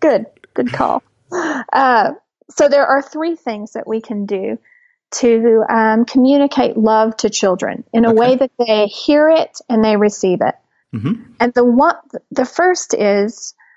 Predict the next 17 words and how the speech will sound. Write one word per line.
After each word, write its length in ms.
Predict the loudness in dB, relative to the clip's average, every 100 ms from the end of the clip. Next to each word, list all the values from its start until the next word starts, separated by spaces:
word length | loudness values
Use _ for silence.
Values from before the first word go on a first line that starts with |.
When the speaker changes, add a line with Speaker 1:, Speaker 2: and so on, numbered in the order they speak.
| _ -4
Speaker 1:
uh, 200 | -2 -2
sustained 800 | -6 -10 -8 -2 0 0 0 -2
eye 180 | -4 -4
contact. 720 | -4 -6 -4 -4 -6 -6 -20 _ _ _ _ _ _ -4
Speaker 2:
Hmm. 140 | -2 -4 -10 _ -16 -16 _ _ _ _ _ _
Speaker 1:
That 320 | -2 0 0 0
when 400 | 2 2 2 2
we 320 | 2 2 2
offer 360 | 0 0 0 -2
children 500 | 0 0 0 0 -2
sustained 720 | -4 -6 -4 0 2 4 2
eye 260 | 2 0 -2
contact, 640 | -4 -4 -4 -4 -4 -8 -20 _ _ _ _ -4
that 180 | -4 0
they 280 | 2 2 2
are 240 | 2 0
receiving 1300 | 2 0 0 -6 -4 2 2 2 0 2 2 2 0